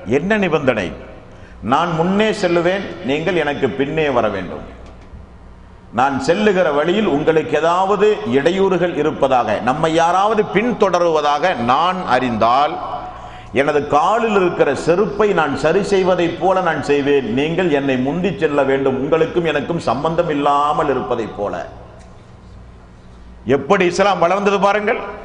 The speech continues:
அல்லாஹ்வுடைய ரசூலை கண்கொண்டு பார்த்துவிட்டு ஒரு மனிதன் திரும்ப வந்தாலே குறைசிகள் விடாத காலம்.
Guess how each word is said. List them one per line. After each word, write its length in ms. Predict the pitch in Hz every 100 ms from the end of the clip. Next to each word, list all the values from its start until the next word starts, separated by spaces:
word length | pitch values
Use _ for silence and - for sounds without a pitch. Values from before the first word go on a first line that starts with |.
| - - - - - -
அல்லாஹ்வுடைய 720 | - 156 170 196 226 220 220 214
ரசூலை 460 | 196 233 233 226
கண்கொண்டு 480 | - 196 233 233 220
பார்த்துவிட்டு 680 | 185 175 233 240 240 202 226
ஒரு 120 | 226
மனிதன் 360 | 208 226 233 208
திரும்ப 360 | 208 240 240
வந்தாலே 400 | 240 226 233 233
குறைசிகள் 580 | 233 220 233 226 233 220
விடாத 400 | 208 214 214 202
காலம். 360 | 196 196 190